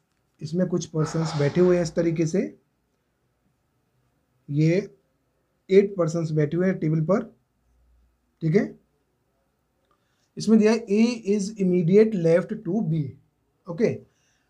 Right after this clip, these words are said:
means A की position B पर dependent है, तो पहले हम B को बिठा लेंगे। Suppose हमने B को यहाँ place कर दिया। okay, A is immediate left, immediately, immediate left means just left। okay,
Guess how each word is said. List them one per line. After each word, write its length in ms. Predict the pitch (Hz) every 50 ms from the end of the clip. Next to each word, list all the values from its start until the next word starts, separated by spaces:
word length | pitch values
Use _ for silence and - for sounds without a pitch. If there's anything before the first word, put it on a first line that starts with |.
| _ _ -
means 360 | 175 202 233 269 233 - -
A 120 | - 180 180
की 100 | 202 220
position 420 | - 190 190 190 175 - 214 208 175
B 140 | 165 180 165
पर 100 | 185 175
dependent 480 | 165 156 143 151 151 151 160 175 175 196
है, 80 | 202 202
तो 120 | 202 202
पहले 260 | 196 - 165 160 160 160
हम 120 | 160 151
B 160 | 135 139 143 135
को 120 | 170 180
बिठा 200 | 175 175 165 175
लेंगे। 320 | 180 180 180 185 190 214 233 220 - _ _ _ _ _ _ _ _
Suppose 380 | - - 160 160 185 214 220 190
हमने 220 | 190 190 196 202
B 180 | 180 160 175 160
को 140 | 165 196 220 285 - - _ _ _ _ _ -
यहाँ 200 | 151 156 160 160
place 300 | 160 160 160 165 190 190
कर 160 | - - 151 127
दिया। 240 | 123 123 117 110 113 110 - _ _ _ _ _ -
okay, 220 | 160 156 214 240 226 - - _ _ _ _ _ _ _ _ _ _ _ _ _
A 160 | 202 208 220 240 254 254 240 - 185 190
is 200 | 214 226 220 - - -
immediate 540 | 202 190 185 190 196 180 185 214 226 220 220 160
left, 360 | 151 143 135 127 - - _ _ _ _
immediately, 640 | 196 185 190 202 196 185 226 240 226 226 220 214 226 226 226 - - - _ _
immediate 520 | 175 170 180 185 196 196 214 240 240 -
left 300 | 208 190 185 185 - 170 170
means 320 | 170 190 226 285 285 - - _ _ _ _ _ _ _ -
just 520 | 147 131 127 190 254 262 226 - - 220
left। 300 | 175 151 139 123 - - _ _ _ _ _ _ _ _ _ _ _ _ _ _
okay, 260 | - 160 - 220 170